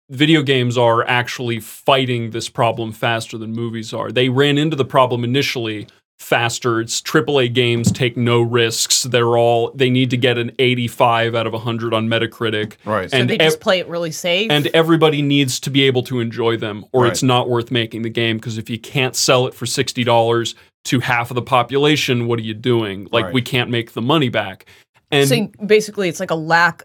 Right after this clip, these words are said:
Speaker 3: of being able to take risks?
Speaker 1: Yeah, they, they don't have a choice. If they
Speaker 3: Okay.
Speaker 1: want, if they want to spend a hundred million dollars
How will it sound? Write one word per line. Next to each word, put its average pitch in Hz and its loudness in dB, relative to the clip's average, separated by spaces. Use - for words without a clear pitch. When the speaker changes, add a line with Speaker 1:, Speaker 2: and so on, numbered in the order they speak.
Speaker 3:
of 170 -8
being 160 -2
able 151 -6
to 143 -18
take 156 -16
risks? 156 -8
Speaker 1:
Yeah, 180 6
they, 170 4
they 156 4
don't 160 4
have 135 0
a - -2
choice. 123 0
If 135 0
they 160 4
Speaker 3:
Okay. 151 4
Speaker 1:
want, 160 0
if 156 2
they 143 4
want 160 0
to 160 -4
spend 147 2
a - -2
hundred 139 0
million 135 2
dollars 123 2